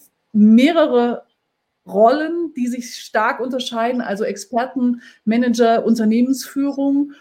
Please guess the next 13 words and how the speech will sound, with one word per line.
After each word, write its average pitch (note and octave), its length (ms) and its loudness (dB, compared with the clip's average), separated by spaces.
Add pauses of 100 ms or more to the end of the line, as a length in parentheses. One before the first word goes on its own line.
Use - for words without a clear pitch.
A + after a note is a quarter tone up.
(100)
und G#3 180 -2
brauchen A#3 340 0
da A#3 100 4
eben A#3 240 -2
auch - 280 -6
unterschiedliche A#3+ 680 -4
Persönlichkeitstypen, A#3+ 1300 -2
persönliche, A3 600 0
äh, F#3 140 0 (260)
oder G3 140 0
unterschiedliche G#3+ 460 -2
Herangehensweisen. G#3 1200 0 (380)
Aber B3+ 520 2